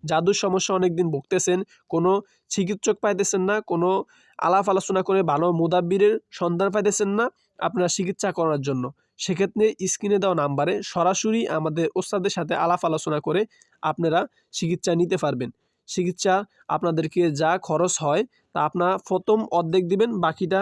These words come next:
কাজ চলাকালীন আপনারা অর্ধেক দিবেন, বাকিটা আপনাদের রোগ সমাধান হলে, সমস্যা সমাধান হলে বাকিটা আপনারা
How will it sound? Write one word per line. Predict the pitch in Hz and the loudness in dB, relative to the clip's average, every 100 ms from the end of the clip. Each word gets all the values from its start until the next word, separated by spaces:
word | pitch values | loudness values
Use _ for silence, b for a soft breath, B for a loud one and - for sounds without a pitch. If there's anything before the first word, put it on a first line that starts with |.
| 202 | 0
কাজ | 196 185 | -2 -2
চলাকালীন | - 208 202 214 214 | 0 0 2 0 0
আপনারা | 202 170 | 0 0
অর্ধেক | 165 160 175 | 0 0 0
দিবেন, | 170 214 226 | 0 -2 0
বাকিটা | 180 160 165 170 | -2 -2 0 0
আপনাদের | 165 156 180 - b b b | 0 0 0 -2 b b b
রোগ | 165 196 | 0 0
সমাধান | 196 175 156 170 202 | 0 -2 0 2 2
হলে, | 170 156 226 | 2 2 0
সমস্যা | - 170 202 - 247 | 0 -2 0 -2 -4
সমাধান | - 175 175 185 | -2 0 0 0
হলে | 180 180 240 _ _ | 2 2 0 _ _
বাকিটা | 160 165 165 190 180 | -4 -2 -2 -2 -2
আপনারা | 160 151 | -2 -2